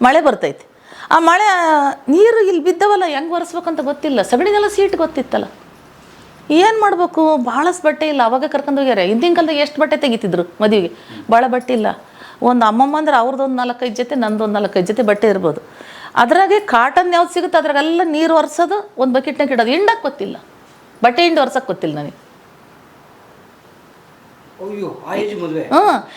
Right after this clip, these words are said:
Speaker 1: ಎಲ್ಲ ಬಟ್ಟೆಗೂ ಒರೆಸಿ ಬಕೆಟ್ನಾಗ ಇಟ್ಟಿದ್ದೀನಿ, ರಾತ್ರಿ ಕಾಸ್ಕೊಳಕ್ಕೂ ಇಲ್ಲ, ಒಜ್ಕೊಳಕ್ಕೂ ಇಲ್ಲ, ಹಂಗೆ ಮಾಡಿದ್ದೀನಿ ಅವ್ರು ಬಂದಾಗ, ನಮ್ಮ ಮನೆಯವ್ರು ಬಂದಾಗ. ಅದನ್ನು ಒಂದು ಬಟ್ಟೆ ಹಿಂಡಿ ಒರೆಸೋದು ನನಗೆ ಗೊತ್ತಿಲ್ಲ, ಸರಿಯಾಗಿ ಬಡಿಸ್ಕೊಂಡಿದ್ದೆ ಅವತ್ತು.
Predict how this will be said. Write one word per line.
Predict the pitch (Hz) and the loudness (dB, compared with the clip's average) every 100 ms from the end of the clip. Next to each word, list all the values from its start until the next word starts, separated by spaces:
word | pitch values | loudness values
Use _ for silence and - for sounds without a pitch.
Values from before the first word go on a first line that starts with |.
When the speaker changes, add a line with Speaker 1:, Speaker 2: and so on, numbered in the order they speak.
| - | 0
Speaker 1:
ಎಲ್ಲ | 294 403 440 440 | 2 4 4 4
ಬಟ್ಟೆಗೂ | 440 440 427 | 2 2 4
ಒರೆಸಿ | 392 - | 2 0
ಬಕೆಟ್ನಾಗ | 359 359 370 330 359 | -4 -4 -4 -4 -4
ಇಟ್ಟಿದ್ದೀನಿ, | 302 320 370 | -6 -6 -4
ರಾತ್ರಿ | 381 311 370 | 0 0 0
ಕಾಸ್ಕೊಳಕ್ಕೂ | 285 269 330 320 | -4 -2 -4 -4
ಇಲ್ಲ, | 330 | -2
ಒಜ್ಕೊಳಕ್ಕೂ | 320 285 285 262 | 0 0 -4 0
ಇಲ್ಲ, | 240 | 0
ಹಂಗೆ | 208 | 2
ಮಾಡಿದ್ದೀನಿ | 226 196 185 | 0 0 -2
ಅವ್ರು | 175 175 | -2 0
ಬಂದಾಗ, | 202 156 - - | -2 -2 -4 -10
ನಮ್ಮ | 190 190 | -4 0
ಮನೆಯವ್ರು | 190 180 | 0 0
ಬಂದಾಗ. | 165 147 - - - - - - - - - | -4 -6 -14 -20 -20 -20 -20 -20 -20 -20 -6
ಅದನ್ನು | - 311 370 302 | 0 2 2 2
ಒಂದು | 349 427 | 2 2
ಬಟ್ಟೆ | 403 415 381 | -4 -2 -4
ಹಿಂಡಿ | 359 349 | -2 -2
ಒರೆಸೋದು | 285 - 285 | -2 -2 -4
ನನಗೆ | 226 165 | -4 -4
ಗೊತ್ತಿಲ್ಲ, | 160 - - - - - - - - - - - - - - - - - - - | -6 -8 -14 -18 -20 -20 -20 -20 -20 -20 -20 -20 -20 -20 -20 -20 -20 -20 -20 -4
ಸರಿಯಾಗಿ | 190 190 214 262 | -2 0 2 2
ಬಡಿಸ್ಕೊಂಡಿದ್ದೆ | 247 190 - 190 165 165 | 2 -2 -10 -8 -6 -6
ಅವತ್ತು. | 165 - - | -8 -12 -20